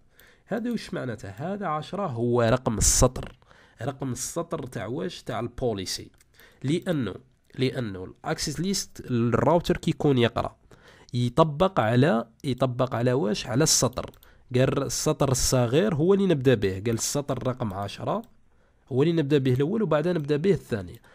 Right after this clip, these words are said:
واحد يقول لي ما فهمتش، آه، وراه ال-، وراه البينيفيتس تاعها، وراه الفائده تاعها. الفائده تاعها هاي وينه؟ قال بار اكزومبل انت تكتب كونفتي اكزومبل، ها اكزومبل،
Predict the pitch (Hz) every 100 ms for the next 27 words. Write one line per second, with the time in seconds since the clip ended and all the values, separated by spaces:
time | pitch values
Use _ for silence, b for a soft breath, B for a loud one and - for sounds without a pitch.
0 | b b 135 143 147 143 131 123 123 101
1 | - - - - - 107 98 107 110 139
2 | 131 117 120 113 110 101 101 104 B B
3 | - 120 131 117 117 131 131 - 120 -
4 | - 104 104 110 135 123 127 135 131 120
5 | 110 - 90 120 131 233 233 226 220 214
6 | 214 208 135 107 95 90 92 - B B
7 | B B - 147 160 170 147 135 170 180
8 | - 156 - - 190 190 b b b -
9 | 156 139 - 90 - - _ _ - _
10 | 135 127 113 90 98 110 127 - _ _
11 | _ _ _ _ - - - B B B
12 | 123 104 90 82